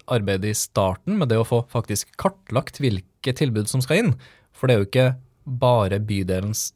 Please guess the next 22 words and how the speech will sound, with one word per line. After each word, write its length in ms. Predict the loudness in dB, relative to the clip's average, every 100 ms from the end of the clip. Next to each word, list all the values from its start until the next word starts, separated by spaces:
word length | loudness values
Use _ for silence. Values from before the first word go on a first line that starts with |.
| -6
egne 220 | -4 -2
tilbud, 320 | -4 -4 -4 -8
men 300 | -4 -2 -2
også 640 | -4 -6 -4 -2 0 0 -2 _ -6
en 260 | -6 -4
god 220 | -2 -2
del 220 | 0 -2 -2
av 100 | -4
det 100 | -4
som 100 | -4
er 60 | -4
fra 300 | -2 0 0
frivilligheten. 720 | -2 -4 -2 -4 -6 -6 -6 -8 _ _ _ -20 -20 -20 -20 _ _ -4
Eh, 460 | 0 2 0 -2 -6 _ _ _ _ _ _ _ -14
så, 240 | -2 2 4 4 0 _ _ _ _ _ _ _ _ -20 _
eh, 300 | -12 -10 -10 -12
det 440 | -12 -14 -10 -4 2
har 180 | 2 2 -4 _ _ -4
aldri 200 | -2 0 -2
tatt 220 | -6 -6
spesielt 400 | -6 0 0 0
lang 260 | -2 0